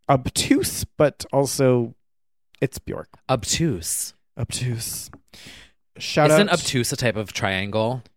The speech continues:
Speaker 1: Uh, uh, um, the, yes.
Speaker 2: From geometry?
Speaker 1: Yes.
Speaker 2: Yeah. See, I am smart, everyone. <laughs> That was the one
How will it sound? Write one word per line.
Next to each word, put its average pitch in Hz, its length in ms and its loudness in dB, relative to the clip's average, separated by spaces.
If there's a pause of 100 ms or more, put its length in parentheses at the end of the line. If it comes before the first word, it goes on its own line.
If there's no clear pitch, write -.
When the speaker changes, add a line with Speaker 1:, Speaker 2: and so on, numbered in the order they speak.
(440)
Speaker 1:
Uh, 98 260 -14 (540)
uh, - 40 -6 (500)
um, 87 200 -10
the, 90 200 -10 (800)
yes. - 680 -8 (220)
Speaker 2:
From 123 160 -2
geometry? 110 760 -4 (640)
Speaker 1:
Yes. - 580 -12 (440)
Speaker 2:
Yeah. 92 240 -8 (540)
See, 135 260 2
I 131 60 4
am 131 180 2
smart, 101 380 -6
everyone. 107 600 -8
<laughs> - 60 -20 (2500)
That 156 200 0
was 226 120 -4
the 208 120 2
one 135 560 0